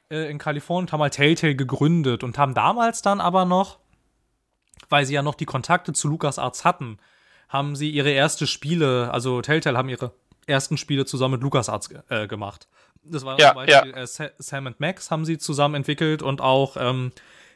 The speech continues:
Speaker 1: Tales of Monkey Island. Das hat, ähm, LucasArts war da dann Co-Publish-, äh, Co-Publisher, die haben das ein bisschen mitfinanziert.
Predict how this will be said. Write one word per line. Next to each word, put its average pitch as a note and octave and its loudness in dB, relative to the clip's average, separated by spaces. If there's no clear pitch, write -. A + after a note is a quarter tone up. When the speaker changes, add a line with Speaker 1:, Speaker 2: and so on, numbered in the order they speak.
Speaker 1:
Tales D#3 4
of D#3 0
Monkey C#3 0
Island. B2 0
Das - -4
hat, C3 0
ähm, B2+ 0
LucasArts C3 4
war B2 8
da B2+ 6
dann A#2+ 4
Co-Publish-, A#2 0
äh, B2 0
Co-Publisher, A#2 2
die A2+ 0
haben A#2 0
das A#2 -4
ein B2+ -2
bisschen A#2+ -4
mitfinanziert. G2+ -12